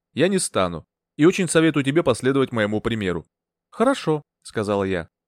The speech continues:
«Хорошо?» удивился Рори. «Ты уверена, что тебе не стало хуже? Раньше ты бы не сдалась без борьбы». «Мистер Бертрам нашёл себе помощницу в лице мисс Уилтон».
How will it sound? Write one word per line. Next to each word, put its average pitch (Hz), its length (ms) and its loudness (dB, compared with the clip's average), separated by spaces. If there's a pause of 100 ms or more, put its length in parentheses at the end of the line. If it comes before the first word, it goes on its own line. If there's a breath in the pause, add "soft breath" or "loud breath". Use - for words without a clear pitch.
(240)
«Хорошо?» 117 540 0 (180)
удивился 139 480 -4
Рори. 135 240 -2 (480)
«Ты 127 60 2
уверена, 196 420 4
что - 140 -6
тебе 156 180 0
не 156 80 -2
стало 170 300 2
хуже? 107 380 -4 (340)
Раньше 117 360 4
ты 190 120 -2
бы 185 100 2
не 220 80 0
сдалась 202 380 4
без 180 120 -4
борьбы». 170 440 2 (480)
«Мистер 214 320 -2
Бертрам 214 420 0
нашёл 220 260 -2
себе 233 220 -4
помощницу 196 640 -4
в 165 60 -6
лице 180 280 -2
мисс 202 300 -6
Уилтон». 156 560 -4